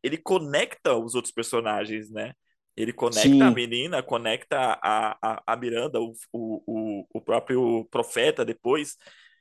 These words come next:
Speaker 1: Cara, e o, e o melhor amigo dele, que é interpretado pelo David Wi-, Whitmore.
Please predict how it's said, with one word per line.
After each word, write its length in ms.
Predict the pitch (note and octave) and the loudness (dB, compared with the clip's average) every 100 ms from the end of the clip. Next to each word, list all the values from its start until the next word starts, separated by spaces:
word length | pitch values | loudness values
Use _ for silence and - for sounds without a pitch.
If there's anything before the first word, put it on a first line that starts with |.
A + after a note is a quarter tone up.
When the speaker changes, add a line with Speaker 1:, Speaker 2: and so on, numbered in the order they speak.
| _ _ | _ _
Speaker 1:
Cara, 260 | - D#3 B2 | -2 0 0
e 80 | D#3 | 0
o, 340 | F#3+ G3+ G3 E3 | -2 2 2 2
e 100 | F3 | -2
o 60 | F3+ | -2
melhor 260 | F3+ F#3 | 0 0
amigo 280 | F#3 F3 G3 | 0 -4 -4
dele, 320 | F#3+ G3+ D#3 | -2 -2 -2
que 120 | C#3 | -6
é 40 | B2 | -6
interpretado 500 | C3 B2+ B2 B2 B2+ | -4 -4 -2 -4 -4
pelo 200 | C3+ C3 | -6 -2
David 300 | B2 A#2+ C3+ | 0 -2 -6
Wi-, 260 | D3 D3 - - | -8 -8 -10 -6
Whitmore. 480 | C3+ - A2+ G#2+ | -4 -4 -6 -10